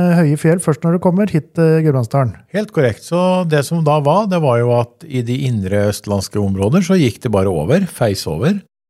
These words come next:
Speaker 2: Og så kom det hit og begynte å skulle stige, og så bøtta det ned.
Speaker 1: Ja.
Speaker 2: I hele regionen her på. Og det var jo da, dem som har fulgt med på T V, var jo regionen sørover her. Og så var det mot Valdres og nedover mot Vik. Der, der sprutregnet det rett og slett.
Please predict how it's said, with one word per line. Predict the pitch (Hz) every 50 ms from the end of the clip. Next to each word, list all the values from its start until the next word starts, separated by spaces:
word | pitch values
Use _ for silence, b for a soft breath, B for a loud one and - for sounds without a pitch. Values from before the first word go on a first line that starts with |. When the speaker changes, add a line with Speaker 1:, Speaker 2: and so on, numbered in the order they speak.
| _ _ _ _
Speaker 2:
Og | - 165 147
så | 156 - 165
kom | - - 131 123 123
det | 135
hit | 113 107 107 107 - -
og | 117 113
begynte | 120 110 101 - 101
å | 92
skulle | - - 110 -
stige, | - 117 104 95 104 147 180 185
og | 147 113
så | - - - 107
bøtta | 104 98 101 95 - 82 80
det | 76
ned. | 73 85 95 95 -
Speaker 1:
Ja. | - 139 123
Speaker 2:
I | 120 135
hele | 131 - - - 120 151 165 120 73 69 76 80 85 87
regionen | 95 101 107 110 98 92 98 95 87 87
her | 85 85 -
på. | - - 98 104 - - _ _
Og | - 135
det | 156 147
var | 127 117 110 120
jo | 143 135
da, | 127 120 123 127 127
dem | 117 117 110 107
som | - - 113
har | -
fulgt | 123 110 98 104
med | 98 101
på | 107 -
T | 113 95 104
V, | 135
var | 135 110 90 92
jo | 98
regionen | 101 98 98 104 104 95 92 107 107 -
sørover | - 92 85 85 92 107 104 113
her. | 147 196 226 220 - _ _ _ _ _ _ _ -
Og | 117
så | 107 151 151
var | 117 92 90 90 -
det | 117 117
mot | 110 107 110 107 - -
Valdres | 98 87 85 82 80 90 127 151 151 - -
og | 120 92
nedover | 82 80 78 82 85
mot | 85 90 85 - -
Vik. | 107 135 165 190 175 - - _ _ -
Der, | 104 107 120 131 139 123 117 110 101 101 - _ _ _ _ _ _
der | - 107 113
sprutregnet | - - - - 107 104 87 - - - - - 82 87 90 92 95 104
det | 104 92
rett | 80 76 - _ - 95
og | -
slett. | - - -